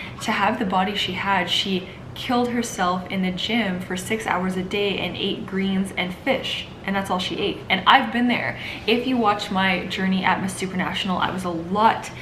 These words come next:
skinnier, and I was, I was not myself.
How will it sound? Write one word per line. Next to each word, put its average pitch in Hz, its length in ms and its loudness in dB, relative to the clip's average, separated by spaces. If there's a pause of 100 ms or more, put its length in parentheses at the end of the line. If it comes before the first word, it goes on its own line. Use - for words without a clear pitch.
(220)
skinnier, 214 600 0
and 190 260 0
I 226 280 4
was, 254 440 0 (480)
I 247 100 6
was 262 140 4
not 208 280 6
myself. - 600 -2